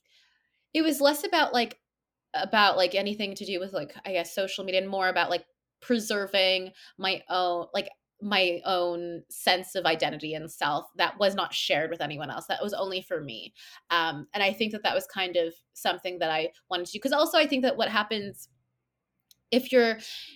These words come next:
you know, like, I, I, I can, like, tweet a cute little thing on Twitter or whatever. <laughs> It's, like, fine. But I think that ultimately, like, I, I, I am wary about, like, becoming, like, a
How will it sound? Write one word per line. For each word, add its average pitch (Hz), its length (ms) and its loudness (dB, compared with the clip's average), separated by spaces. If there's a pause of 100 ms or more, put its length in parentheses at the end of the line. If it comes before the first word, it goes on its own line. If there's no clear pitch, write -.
(120)
you 370 140 4
know, 262 220 10
like, 233 180 2
I, 302 260 6
I, 277 240 8 (160)
I 269 80 0
can, 302 160 -2
like, 285 200 -2
tweet - 280 4
a 247 40 -2
cute 285 340 2
little 233 160 2
thing 226 260 -2
on 202 180 -2
Twitter 226 300 0
or 196 40 0
whatever. 185 260 -2
<laughs> - 20 4
It's, 269 360 0
like, - 100 -2 (160)
fine. 226 460 6 (340)
But 262 320 12 (140)
I 277 180 12
think 285 260 4
that 254 200 6
ultimately, 233 640 4
like, 190 300 4 (260)
I, 233 180 6 (180)
I, 214 220 6 (120)
I 226 100 8 (200)
am 214 220 0
wary 208 480 4
about, 170 380 2
like, 170 200 0 (640)
becoming, 202 500 0
like, 165 320 0
a 185 60 -4